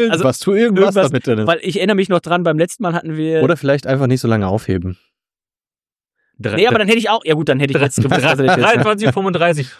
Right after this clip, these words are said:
Speaker 3: Oh, Basti, ich muss übrigens zu meinem Nachtbus.
Speaker 1: <laughs>
Speaker 3: Pack Dennis die Labelmaschine aus.
Speaker 1: <laughs>
Speaker 3: Habt ihr eine Steckdose?
Speaker 1: <laughs> Ähm, ich hätte ja die aus der Elfi mitnehmen können, aber da war immer die Kassette leer.
Speaker 3: Nee, da hat, glaub ich, jemand anderes sicherlich
Speaker 1: Ja,
Speaker 3: kein-,
Speaker 1: äh,
Speaker 3: eingepackt.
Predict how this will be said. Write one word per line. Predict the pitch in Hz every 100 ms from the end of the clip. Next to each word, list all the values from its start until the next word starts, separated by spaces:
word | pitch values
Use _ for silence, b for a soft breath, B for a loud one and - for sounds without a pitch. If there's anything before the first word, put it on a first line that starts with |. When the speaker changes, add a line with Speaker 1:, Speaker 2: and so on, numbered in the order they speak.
| -
Speaker 3:
Oh, |
Basti, | 135 139 -
ich | 143
muss | 151
übrigens | 135 131 120
zu | -
meinem | 110 107
Nachtbus. | 107 127 - 127 104 - -
Speaker 1:
<laughs> | - -
Speaker 3:
Pack | 131 139
Dennis | 143 139 131
die | - 117 b b b
Labelmaschine | 117 160 156 120 - 120 117
aus. | 127
Speaker 1:
<laughs> | 127 -
Speaker 3:
Habt | 180 185
ihr | 165 143
eine | 135 143
Steckdose? | - 120 202 233 254 -
Speaker 1:
<laughs> | 170 156 - 160 B B 117 B B
Ähm, | 123 127
ich | -
hätte | 233
ja |
die | 180 170
aus |
der | -
Elfi | 156 -
mitnehmen | 143 127 123
können, | 127 139
aber |
da | 143
war | 127 -
immer | 160 180 180 170
die | 143
Kassette | 131 123 110 98
leer. | 82 85
Speaker 3:
Nee, | 113
da | 104
hat, | 113
glaub | 127
ich, | 113
jemand | 117 104
anderes | 110 95
sicherlich | 82 87 90
Speaker 1:
Ja, | 107 120 101
Speaker 3:
kein-, | 107
Speaker 1:
äh, | 104 107
Speaker 3:
eingepackt. | - 117 151 127 165 -